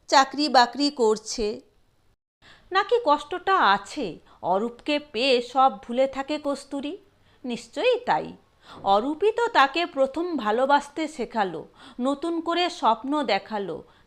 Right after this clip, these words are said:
জীবনের উপর বিশ্বাস ফিরিয়ে আনলো আবার। অরূপই তো এখন কস্তুরীর সব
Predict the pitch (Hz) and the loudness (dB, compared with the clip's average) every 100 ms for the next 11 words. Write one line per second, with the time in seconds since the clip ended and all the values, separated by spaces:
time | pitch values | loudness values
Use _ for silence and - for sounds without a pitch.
0 | 202 226 226 269 294 277 226 233 285 262 | -10 -6 -2 0 0 -2 -6 -2 2 4
1 | 285 180 - - 277 269 - 247 233 262 | 2 -4 -12 0 2 2 -4 -12 -8 -2
2 | 262 247 247 262 262 240 180 156 165 160 | 0 0 -2 2 4 6 4 2 0 -2
3 | - _ - - - 233 269 349 415 415 | -10 _ -20 -12 2 4 4 0 0 0
4 | 415 403 277 - 311 277 311 277 269 - | 2 4 4 4 -2 -2 -2 -4 -6 -8
5 | 330 320 330 320 254 | -6 -4 -4 -4 -4